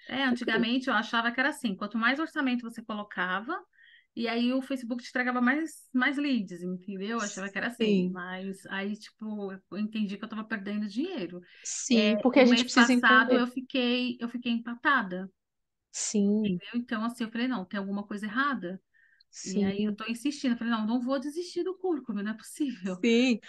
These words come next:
Speaker 2: Não, aqui a gente continua com esse orçamento ali mais baixinho,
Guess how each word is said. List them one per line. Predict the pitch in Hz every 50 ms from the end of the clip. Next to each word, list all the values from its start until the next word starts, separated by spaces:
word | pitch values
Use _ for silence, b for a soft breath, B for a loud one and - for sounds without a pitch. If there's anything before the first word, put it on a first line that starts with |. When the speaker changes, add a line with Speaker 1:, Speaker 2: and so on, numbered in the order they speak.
| B B B
Speaker 2:
Não, | 208 220 233 254 247
aqui | 233 233 - - - 285 359 359 233
a | 196 196 202
gente | 202 233 240 -
continua | - 269 254 254 - 240 233 311 453 440
com | - 403
esse | 359 - 320
orçamento | 285 285 - - 262 240 220 220 226 220 240
ali | 220 214 214 214
mais | 214 208 208 202
baixinho, | 196 190 202 196 - - - - 190 175 175 180 214 302 359